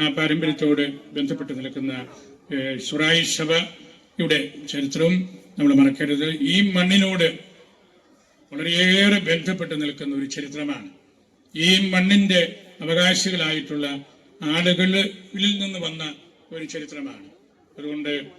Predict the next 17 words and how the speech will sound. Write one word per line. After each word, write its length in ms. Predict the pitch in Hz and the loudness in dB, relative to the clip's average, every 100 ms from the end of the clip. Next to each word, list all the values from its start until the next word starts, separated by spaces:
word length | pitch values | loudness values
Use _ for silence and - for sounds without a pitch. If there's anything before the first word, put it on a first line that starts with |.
| - - | -20 -14
അത് 240 | 147 147 139 | -8 -6 -6
സഭയുടെ 380 | - 147 180 | -6 -4 -2
ഭാഗമാണ്, 600 | 180 170 170 170 170 185 214 - - _ _ _ 160 | -2 -2 -2 -2 -2 -4 -6 -10 -20 _ _ _ -12
ഏ, 20 | 147 147 | -6 -4
നമ്മുടെ 220 | 175 196 170 | -2 -2 0
ഭാഗമാണ്. 560 | 180 180 165 165 196 220 - - _ _ _ - | 0 -2 -4 -4 -4 -8 -18 -20 _ _ _ -2
ചരിത്രത്തിൽ 580 | 165 175 208 208 226 | 2 4 4 6 8
നമുക്ക് 280 | 208 185 175 | 8 6 0
അഭിമാനപൂർവ്വം 880 | 170 160 170 170 170 160 156 156 180 | 0 0 0 2 2 0 0 -2 -4
ഓർക്കാവുന്ന 520 | 165 147 151 143 143 143 143 | -8 -8 -4 2 4 2 -2
കാര്യവുമാണ്. 480 | 135 139 127 104 101 - - _ _ | 2 4 4 0 -8 -14 -20 _ _
അതുകൊണ്ട് 280 | 147 143 143 | -8 -6 -4
ഈ 40 | |
ഇളന്തോട്ടം 480 | 147 156 185 196 196 143 131 - _ _ | -4 -4 -6 -6 -8 -10 -14 -20 _ _
എന്ന് 120 | 156 156 | -8 -6
പറയുന്നത് 600 | 151 147 147 139 135 127 - - - _ - | -4 -2 0 0 -2 -6 -14 -20 -20 _ 0
ആബർട്ട് 600 | 165 185 190 185 - | 2 4 2 0 -2